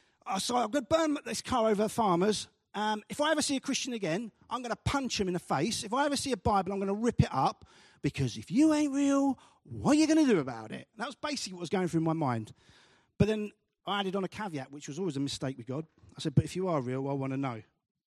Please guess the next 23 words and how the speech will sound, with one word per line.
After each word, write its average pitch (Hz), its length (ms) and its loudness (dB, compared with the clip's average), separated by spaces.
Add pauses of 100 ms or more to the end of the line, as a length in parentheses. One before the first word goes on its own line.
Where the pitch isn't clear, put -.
(1700)
he 147 100 4
went, 151 140 6
"Amen." 156 560 6
I 139 40 -2
went, 135 180 2
"Amen." 139 460 4
I - 40 -20
thought, 135 160 -4
"Right, 139 160 6
I'm 135 100 -2
gonna 131 140 -4
punch 143 260 -2
him 123 100 -2
now." 127 200 -6 (420)
And 175 80 6
I 190 60 10
turned 202 480 6
and 190 80 -2
I 214 40 2
went 285 180 4
to 240 80 -2
punch 277 360 4
him, 185 240 -2